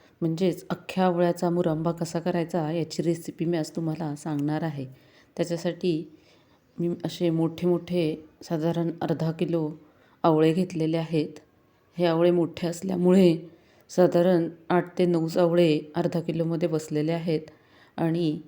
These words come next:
स्वच्छ धुवून पाण्याने कोरडे करून पुसून घेतलेले आहेत. आता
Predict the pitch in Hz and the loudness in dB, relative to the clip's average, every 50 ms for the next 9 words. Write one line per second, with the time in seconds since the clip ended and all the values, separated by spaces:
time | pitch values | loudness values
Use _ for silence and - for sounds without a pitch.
0 | - _ - - - 180 180 180 - - 196 160 151 170 175 185 180 165 165 165 | -18 _ -10 -4 -2 -2 -2 0 0 0 0 0 0 -2 0 0 2 0 0 -2
1 | 170 160 156 156 156 160 165 160 165 170 160 160 151 160 156 - 175 175 180 170 | 0 0 2 2 2 2 0 0 0 2 2 2 2 0 0 2 2 2 2 2
2 | 156 156 - 165 160 - 175 165 170 175 185 180 185 165 156 156 156 170 170 165 | 0 -2 -4 -6 -6 -4 -2 -2 0 0 0 -2 -2 0 0 0 0 0 -2 -2
3 | 180 165 147 156 - - - - - _ _ _ _ - - - - - - 175 | 0 0 0 0 -4 -10 -20 -20 -20 _ _ _ _ -20 -20 -20 -8 -4 -2 -2
4 | 175 175 180 180 165 156 | -2 -2 -2 -4 -2 -4